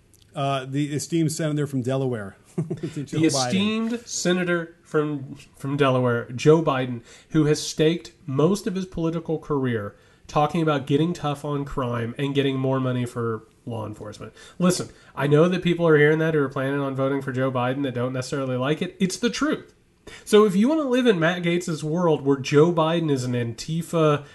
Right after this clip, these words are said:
Speaker 2: you know, like, rioter in the streets, you can. But that should show you how these people are not only not serious,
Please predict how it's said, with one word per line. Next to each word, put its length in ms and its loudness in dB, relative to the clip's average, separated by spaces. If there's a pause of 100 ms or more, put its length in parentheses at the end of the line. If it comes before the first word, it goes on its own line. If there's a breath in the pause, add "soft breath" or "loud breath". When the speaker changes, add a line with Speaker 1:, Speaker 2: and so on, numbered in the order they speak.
(280 loud breath)
Speaker 2:
you 140 4
know, 400 4
like, 600 2
rioter 760 2
in 260 -2
the 80 -2
streets, 680 -4
you 140 -4
can. 680 -6 (460 loud breath)
But 160 4
that 180 2
should 220 0
show 280 0
you 300 0
how 100 -2
these 220 -2
people 420 -2
are 80 2
not 260 0
only 220 0
not 260 -4
serious, 800 -4